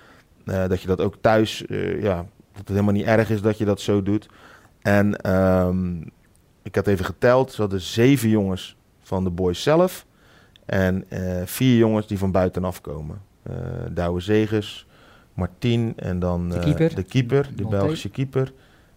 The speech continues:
Speaker 1: En dan missen we er nog eentje.
Speaker 2: Duvekot, Wouter
Speaker 1: Duvekot.
Speaker 2: Duvekot.
Speaker 1: Dus vier van buitenaf. Dus eigenlijk heb je dan, eh, laten we zeggen, twee derde van je team is, eh, eigen kweek. En de rest van buitenaf. Nou, dat vind ik, dat is,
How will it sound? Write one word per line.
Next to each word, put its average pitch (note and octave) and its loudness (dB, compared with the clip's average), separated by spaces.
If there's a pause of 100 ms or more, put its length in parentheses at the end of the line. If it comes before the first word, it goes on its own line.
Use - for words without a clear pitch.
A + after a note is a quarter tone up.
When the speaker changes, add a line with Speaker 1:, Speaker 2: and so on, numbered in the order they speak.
(120)
Speaker 1:
En G2 0
dan F#2+ 2
missen G#2 -2
we F#2+ -2
er F#2+ 0
nog F#2+ -2
eentje. C3+ -2 (400)
Speaker 2:
Duvekot, B2 -4
Wouter G#2 0
Speaker 1:
Duvekot. G#2+ -2
Speaker 2:
Duvekot. F#2 -8
Speaker 1:
Dus - -8
vier D3 4
van A#2 0
buitenaf. A2 4
Dus A2+ -4
eigenlijk C#3+ 2
heb C3 0
je A#2+ -2
dan, A2 2 (100)
eh, G#2+ 2
laten G#2+ 2
we - -14
zeggen, G2+ -4
twee C3 4
derde A2 4
van G2+ 0
je F#2+ -2
team G2+ -2
is, F#2+ -6
eh, F#2+ -4 (420)
eigen A2+ 2
kweek. B2+ 0 (480)
En A2+ 2
de G#2+ 4
rest G#2+ 4
van G2+ -4
buitenaf. F#2+ 0
Nou, F2+ -4 (260)
dat F2 -14
vind E2+ -4
ik, - -20 (100)
dat F2+ -14
is, D#2 -16